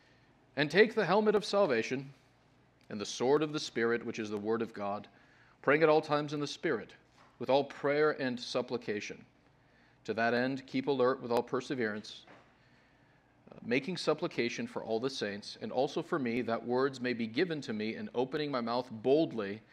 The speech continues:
to proclaim the mystery of the gospel, for which I am an ambassador in chains, that I may declare it boldly as I ought to speak.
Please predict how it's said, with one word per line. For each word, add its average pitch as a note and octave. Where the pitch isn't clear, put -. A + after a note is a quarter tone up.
to -
proclaim C3
the A#2+
mystery D3+
of E3+
the -
gospel, G#2
for C3
which C3+
I C3
am B2+
an A#2+
ambassador B2
in A#2+
chains, A#2+
that B2
I D#3
may E3
declare G3+
it A#2+
boldly A#2
as B2+
I B2
ought G#2
to A#2+
speak. -